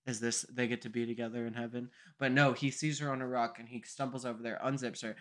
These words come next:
puts his body warmth against hers, and, uh, then he w-, comes to in the hospital where the Brit is asleep in a chair, and he wants a swig of water, so he grabs a cup off his little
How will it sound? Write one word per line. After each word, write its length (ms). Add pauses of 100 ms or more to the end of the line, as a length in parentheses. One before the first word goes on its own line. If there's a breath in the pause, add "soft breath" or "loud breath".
(200 soft breath)
puts 180
his 180
body 340
warmth 280
against 300
hers, 380 (920)
and, 420
uh, 240 (340)
then 180
he 160
w-, 240
comes 440
to 400
in 180
the 80
hospital 600 (1800)
where 120
the 120
Brit 320
is 100
asleep 300
in 80
a 80
chair, 460 (120)
and 140
he 240
wants 300
a 40
swig 240
of 80
water, 300
so 120
he 60
grabs 320
a 20
cup 280
off 240
his 180
little 380